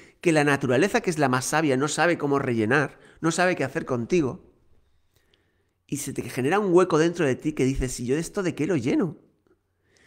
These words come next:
Por eso a partir de los cuarenta las mujeres están, en muchos casos, completamente perdidas. Y no, no te hablo de los hombres porque los hombres, vamos, eh, nacen perdidos ya.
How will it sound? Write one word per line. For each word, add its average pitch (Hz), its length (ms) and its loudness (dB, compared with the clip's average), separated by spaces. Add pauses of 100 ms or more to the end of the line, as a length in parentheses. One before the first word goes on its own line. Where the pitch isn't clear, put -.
(140)
Por 143 160 4
eso 196 120 2
a 254 60 4
partir 185 240 4
de 240 60 2
los 220 120 0
cuarenta 170 300 0
las 196 120 0
mujeres 165 320 -2
están, 196 340 -6 (320)
en - 100 -14
muchos 165 320 -2
casos, 180 520 -2 (1200)
completamente 190 580 0
perdidas. 143 800 -4 (1080)
Y - 240 -10
no, 117 240 -8
no 143 140 -2
te 214 80 4
hablo 208 160 8
de 180 80 10
los 156 160 6
hombres 190 180 4
porque 135 160 0
los 117 140 -2
hombres, 139 240 -4
vamos, 123 260 -4
eh, - 100 -14 (220)
nacen 123 540 0
perdidos 110 340 6
ya. 98 260 2